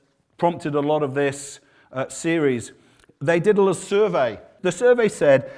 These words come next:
there's about ten to twenty percent of society are what's called churched. In other words, they get church, they understand church. They're, they may be Christians, that's a smaller percent, about three or four percent,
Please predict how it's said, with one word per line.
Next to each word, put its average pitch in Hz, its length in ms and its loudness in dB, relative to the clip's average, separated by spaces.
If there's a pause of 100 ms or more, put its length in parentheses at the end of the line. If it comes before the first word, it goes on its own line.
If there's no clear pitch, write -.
(200)
there's 202 140 -4
about 202 340 0
ten 247 520 -4 (200)
to 202 100 -6
twenty 240 360 -6
percent 220 340 -6
of 185 80 -6
society 175 520 -2
are 156 40 -4
what's 160 200 -6
called 156 260 -6
churched. - 720 -6 (720)
In 160 80 -4
other 160 80 0
words, 151 220 0
they 170 120 0
get 202 360 -2
church, 113 360 -8
they 160 80 -6
understand 180 560 -4
church. 113 320 -8
They're, 151 260 -2 (300)
they 170 120 0
may 214 180 2
be 196 100 -4
Christians, 226 720 -4 (280)
that's 170 180 -6
a 160 40 -4
smaller 190 360 -2
percent, 190 340 -2
about 151 260 -2
three 196 180 -2
or 190 40 -4
four 190 200 -4
percent, 180 420 -4